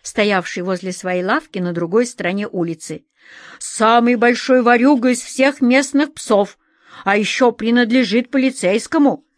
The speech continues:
Чего же удивляться, что в Италии все идет не так, как надо?" Однажды полицейский Мелетти, желая подловить провинившегося водителя,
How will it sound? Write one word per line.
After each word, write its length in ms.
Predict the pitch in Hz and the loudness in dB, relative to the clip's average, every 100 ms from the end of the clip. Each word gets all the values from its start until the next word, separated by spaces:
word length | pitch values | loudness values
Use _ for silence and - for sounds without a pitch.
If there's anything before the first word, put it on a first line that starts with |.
| _ _ | _ _
Чего 360 | - 226 170 202 | -2 0 4 2
же 120 | 240 | 2
удивляться, 680 | 277 330 392 214 143 - 156 - - | 0 2 0 0 -4 -10 -12 -12 -14
что 220 | - - | -8 -4
в 100 | 202 | -2
Италии 480 | 240 240 180 165 170 | 0 0 0 0 -2
все 320 | 170 - 202 180 | -2 -2 0 0
идет 260 | 196 180 | -4 -4
не 140 | 196 233 | -4 -2
так, 280 | 196 - | -2 -4
как 220 | - 202 233 | -6 -4 0
надо?" 340 | 196 143 - _ _ _ _ _ _ _ _ | 0 -2 -8 _ _ _ _ _ _ _ _
Однажды 560 | - 175 170 156 135 147 | -8 -4 -2 -2 -4 -10
полицейский 720 | 139 160 - 170 139 - 165 | -10 -12 -8 -6 -8 -10 -6
Мелетти, 680 | 147 151 190 - - 147 120 _ _ - - | -4 -4 -6 -8 -10 -10 -12 _ _ -20 -10
желая 420 | 214 269 269 240 | -2 0 2 0
подловить 640 | 247 240 220 269 247 240 _ _ - | -2 -4 0 -2 0 -4 _ _ -4
провинившегося 840 | 262 247 247 226 - 214 220 233 | 0 2 2 0 -4 -4 -4 0
водителя, 640 | 240 214 214 202 185 190 | 0 0 -4 -4 -4 -4